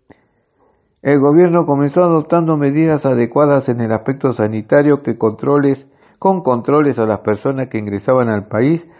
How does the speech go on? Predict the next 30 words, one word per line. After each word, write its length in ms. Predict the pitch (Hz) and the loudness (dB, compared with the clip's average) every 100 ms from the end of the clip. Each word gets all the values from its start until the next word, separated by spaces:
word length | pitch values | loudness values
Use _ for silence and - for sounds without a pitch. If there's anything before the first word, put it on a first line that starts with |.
| - _ _ - | -20 _ _ -4
cuarentena 800 | 135 139 139 165 170 165 156 - | 0 0 -2 0 0 -2 -4 -6
a 180 | 123 123 | -4 -2
las 220 | 123 123 | -4 -4
que 140 | 123 | -8
se 160 | 117 123 | -2 0
había 300 | 139 156 143 | 2 0 0
tenido 360 | 135 139 143 123 | -4 -2 -2 -2
contacto 520 | 123 123 139 - 127 | -2 -2 -2 -2 -2
con 180 | 117 113 | -2 0
personas 540 | 113 107 143 135 - | -2 -2 -2 -2 -4
infectadas 720 | 107 110 107 139 139 131 127 | -6 -6 -4 0 2 2 0
y 40 | |
recomendaciones 1000 | 117 110 113 107 107 104 104 - 147 139 | -2 -2 -2 -4 -4 -4 -4 0 0 0
para 180 | 139 117 | 0 -2
disminuir 520 | 107 98 98 110 127 | 0 -4 -6 -4 -2
los 200 | 120 117 | -2 -2
riesgos 360 | 123 127 123 127 | -2 -4 -2 -4
para 240 | 101 101 98 | 0 -2 0
toda 300 | 117 113 107 | 0 0 2
la 160 | 101 | 0
población. 640 | 98 95 92 87 95 82 - _ _ _ _ _ _ _ _ _ _ _ _ 139 | -2 -2 -4 -4 -8 -8 -12 _ _ _ _ _ _ _ _ _ _ _ _ 0
Desde 180 | 143 | 4
el 60 | 143 | 4
primer 340 | 147 151 170 | 2 2 2
momento, 500 | 165 151 170 175 175 | 2 2 0 0 2
las 200 | 151 131 | 2 2
Fuerzas 360 | 139 147 143 127 | 0 0 0 0
Armadas 460 | 127 131 147 143 - | 0 0 0 0 0
fueron 300 | 143 139 123 | 0 0 -2
convocadas. 840 | 117 110 104 92 82 73 71 | -2 0 0 0 -2 -4 -10